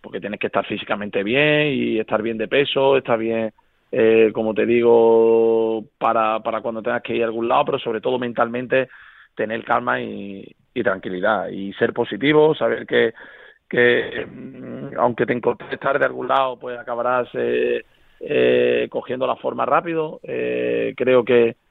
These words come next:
que en ese sentido, como te vuelvo a repetir, estoy tranquilo, sé que cuando vaya a algún lado, pues, pues desde el primer día voy a poder estar bien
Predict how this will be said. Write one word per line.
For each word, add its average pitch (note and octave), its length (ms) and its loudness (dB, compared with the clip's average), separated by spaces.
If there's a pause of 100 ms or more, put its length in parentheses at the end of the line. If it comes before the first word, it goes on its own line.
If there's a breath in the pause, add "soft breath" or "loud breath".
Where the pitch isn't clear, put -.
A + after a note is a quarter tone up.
(260)
que B2 200 4
en A#2+ 60 0
ese B2+ 220 -4
sentido, B2 540 0
como B2 180 -4
te A#2+ 60 2
vuelvo B2 160 6
a A#2+ 40 4
repetir, B2 380 0
estoy B2 200 -2
tranquilo, D#3 560 2
sé B2+ 160 -6
que B2 140 -8
cuando A#2+ 240 -4
vaya A#2+ 200 0
a - 20 0
algún A#2 220 -6
lado, B2 260 2
pues, A#2 220 -2 (800)
pues B2+ 280 4
desde B2 240 0
el A#2+ 80 -2
primer B2+ 300 -2
día C3 180 2
voy B2 160 0
a A#2+ 60 0
poder B2 260 -2
estar A#2+ 440 0
bien F3 360 -4